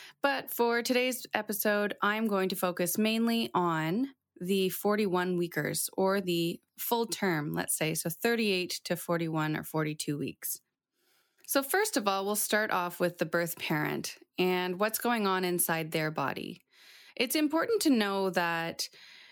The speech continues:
as mentioned in the first episode, that our body holds on to restrictions from injuries that we've had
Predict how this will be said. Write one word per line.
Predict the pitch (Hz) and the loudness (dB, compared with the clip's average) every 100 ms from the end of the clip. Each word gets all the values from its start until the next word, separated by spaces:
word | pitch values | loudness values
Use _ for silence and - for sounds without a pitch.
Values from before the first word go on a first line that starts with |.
| - - | -8 -2
as | 254 262 | 0 0
mentioned | 247 240 233 240 208 | 0 2 2 2 2
in | - 190 | 2 2
the | 190 | 0
first | - - 208 208 - - - - _ _ - | 0 0 0 0 0 -2 -4 -8 _ _ -6
episode, | 190 202 214 - 170 160 156 185 185 - - - | -4 -2 -2 -2 -2 -2 -2 -4 -6 -14 -20 -10
that | 180 202 196 196 196 196 - _ 196 | -2 0 0 0 -2 -4 -10 _ -2
our | 202 202 | 0 0
body | 185 202 226 233 | 0 0 0 0
holds | 196 196 190 185 | -2 0 0 0
on | 170 170 170 165 | 0 2 0 -2
to | - 170 | 0 0
restrictions | 165 170 - 185 - - 165 147 156 160 - - | 0 -2 -2 -2 -2 -2 -2 -2 -2 -4 -6 -4
from | - 165 165 - | -2 0 0 0
injuries | 226 208 165 160 | 2 2 2 0
that | 160 - | -2 -2
we've | 165 160 | -2 -2
had | 160 143 143 143 | -2 -2 -4 -6